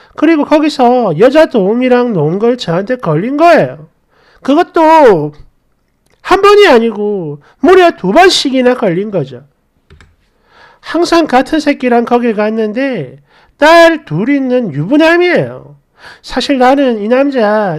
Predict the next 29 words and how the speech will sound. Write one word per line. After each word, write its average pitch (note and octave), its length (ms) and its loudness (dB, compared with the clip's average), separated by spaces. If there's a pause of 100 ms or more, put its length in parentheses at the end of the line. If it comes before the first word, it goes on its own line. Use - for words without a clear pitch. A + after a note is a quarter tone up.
딱 D#4+ 220 0
봐도 D#4+ 240 -2
너무 A#3 240 -2
껄렁해 C4 520 0
보이고 A3+ 460 -2
양아치 G3+ 400 -2
같은 C4+ 280 -4
느낌이 B3 380 -8
들어서 C4 840 -2 (300)
이 G#3+ 100 -8
자식이랑 C#4+ 680 0
친하게 C#4+ 500 -2
지낼 B3+ 320 0
때부터 C#4+ 340 -2
나는 A#3+ 240 0
마음에 F#3 320 -2
안 D3+ 220 -4
들었거든. F#3 600 -2 (720)
여하튼 B3+ 800 0
이걸 B3+ 300 -2
걸린 A3 360 0
후 C4 300 -4
다시는 C#4+ 540 0
걔를 C#4+ 280 0
안 D#3 160 -4
만난다며 A#3+ 580 -2 (100)
또 D4 240 -2
빌었고 D4 920 -2 (420)
또 C4 480 0